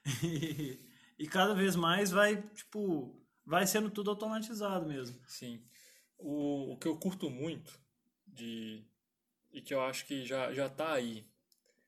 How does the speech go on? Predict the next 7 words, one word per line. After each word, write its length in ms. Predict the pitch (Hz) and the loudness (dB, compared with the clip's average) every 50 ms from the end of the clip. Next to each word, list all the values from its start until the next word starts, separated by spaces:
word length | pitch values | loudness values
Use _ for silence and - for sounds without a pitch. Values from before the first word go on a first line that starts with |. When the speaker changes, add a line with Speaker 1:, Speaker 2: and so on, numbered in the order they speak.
| _ _ _ _ _ | _ _ _ _ _
Speaker 2:
só 220 | - - - 135 127 | -8 -4 -2 -2 -2
que 140 | 127 - 143 | -2 -2 -4
ainda 240 | 139 143 143 143 139 | -4 -4 -2 0 0
é 60 | 139 | 0
muito, 1600 | 139 139 139 143 156 160 160 156 - - - - - - _ - - 156 160 160 156 156 151 143 139 135 131 123 120 113 107 107 107 110 - _ _ _ - - | 0 -2 -4 -4 -4 -6 -8 -10 -16 -18 -18 -18 -18 -20 _ -4 -2 0 2 4 6 6 6 4 4 2 2 2 0 0 -2 -4 -6 -12 -20 _ _ _ -20 -14
colocar 400 | - 139 127 123 - 135 127 120 | -8 -6 -6 -4 -4 -4 -4 -4
assim, 500 | 117 - - - 123 120 120 117 113 | -4 -6 -8 -8 -8 -8 -8 -8 -10